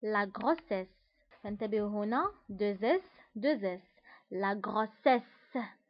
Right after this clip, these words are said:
الولادة بالفرنسية هي l'accouchement. L'accouchement. L'accouchement.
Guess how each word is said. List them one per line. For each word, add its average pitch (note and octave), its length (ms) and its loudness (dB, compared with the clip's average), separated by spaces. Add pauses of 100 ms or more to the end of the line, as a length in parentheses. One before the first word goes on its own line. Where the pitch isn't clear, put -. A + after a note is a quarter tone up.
(1300)
الولادة C4 600 8
بالفرنسية B3+ 680 0
هي G#3 380 0 (500)
l'accouchement. A#3 920 6 (840)
L'accouchement. A#3 1000 4 (720)
L'accouchement. A3+ 1300 2